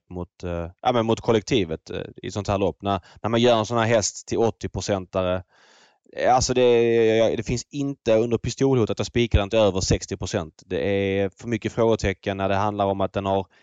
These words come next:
inte rest tillbaka till Finland, varit kvar på Jägers i ny miljö. Ja, men det, ho-, hon, alltså han är förmodligen bäst, men här pratar vi, alltså så här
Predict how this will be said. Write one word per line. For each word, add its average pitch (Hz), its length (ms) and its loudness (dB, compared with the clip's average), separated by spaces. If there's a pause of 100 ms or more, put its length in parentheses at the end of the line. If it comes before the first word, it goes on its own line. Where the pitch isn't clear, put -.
(160)
inte 120 340 -2
rest 110 280 2
tillbaka 113 340 2
till 104 120 -10
Finland, 104 340 -4
varit 101 160 -4
kvar 107 120 -2
på 110 80 -8
Jägers 101 540 2
i 104 40 -4
ny 104 220 -4
miljö. 104 680 4 (580)
Ja, 104 80 -4
men 113 160 0
det, 87 120 0
ho-, 113 440 0
hon, 113 380 0 (360)
alltså - 140 0
han 135 120 2
är 147 120 4
förmodligen 135 320 0
bäst, - 360 0
men 107 160 -2
här 101 300 2 (220)
pratar 147 300 2
vi, 117 180 2
alltså 117 180 2
så - 80 2
här 107 200 2